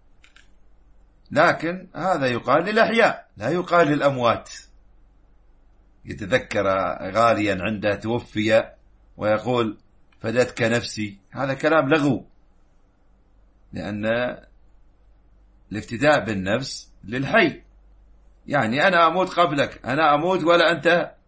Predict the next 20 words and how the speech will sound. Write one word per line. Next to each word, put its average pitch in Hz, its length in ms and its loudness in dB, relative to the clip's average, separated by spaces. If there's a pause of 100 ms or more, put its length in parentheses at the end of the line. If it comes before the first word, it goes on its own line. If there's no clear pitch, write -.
(160)
تموت، 143 580 2 (1500)
أنا 156 180 2
الذي 139 340 2
أموت 147 300 2
ولست 160 440 4
أنت"، 151 360 2 (180)
لكنه 131 280 -4
هو 175 260 6
مات 196 260 2
الآن، 120 340 -4 (380)
كيف 175 280 0
تفديه 139 360 2
بنفسك؟ 117 680 -4 (480)
هو 135 140 2
مات. 175 340 2 (640)
فما 135 220 0
تكون 160 380 0
هذه 120 460 0 (200)
"فداك 117 420 0
نفسي" 123 560 -4